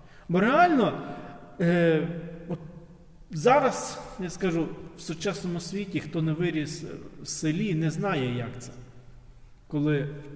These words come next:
пасуть корови на полі. Їх є багато, але один є пастух.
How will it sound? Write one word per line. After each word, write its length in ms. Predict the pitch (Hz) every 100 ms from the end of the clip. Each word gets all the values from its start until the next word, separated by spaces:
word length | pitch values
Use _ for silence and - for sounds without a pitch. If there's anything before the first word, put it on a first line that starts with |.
| - - -
пасуть 520 | 147 - 165 151 - -
корови 420 | 160 156 143 117
на 120 | 120
полі. 400 | 110 117 107 101 - - - - - - - -
Їх 200 | 190 180
є 140 | 214
багато, 600 | 190 196 202 240 226 196
але 220 | 180 175 196
один 440 | - 190 220 170
є 100 | 151
пастух. 420 | 139 139 - 131